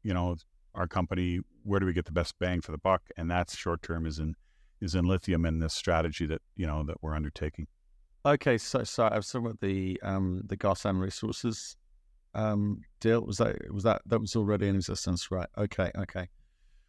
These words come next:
Speaker 2: Interesting. Okay, fine. Well, I will obviously have to go out to read up, read up on, on that transaction. Um, thank you for your update on the, on the lithium. Um, like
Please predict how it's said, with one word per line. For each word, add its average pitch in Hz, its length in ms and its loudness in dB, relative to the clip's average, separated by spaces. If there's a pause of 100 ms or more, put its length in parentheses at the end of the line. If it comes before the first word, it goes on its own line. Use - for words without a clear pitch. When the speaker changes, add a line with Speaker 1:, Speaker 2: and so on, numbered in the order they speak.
(640)
Speaker 2:
Interesting. - 340 -16 (240)
Okay, 123 340 6
fine. 120 360 4
Well, 113 300 0
I 120 180 4
will 117 520 4 (200)
obviously 92 400 -2
have 98 160 -10
to - 80 -20
go 95 200 -2
out 92 160 -4
to 90 260 -2 (320)
read 98 260 4
up, 95 180 4
read 98 260 4
up 95 240 2
on, 90 180 2 (100)
on 92 160 2
that 90 140 2
transaction. 90 680 2 (380)
Um, 120 640 2 (260)
thank 151 200 2
you 170 80 2
for - 160 0
your 139 100 4
update 110 500 2
on 107 80 2
the, 104 120 0
on 110 120 -2
the 107 60 0
lithium. 117 500 2
Um, 107 680 2 (280)
like 117 300 2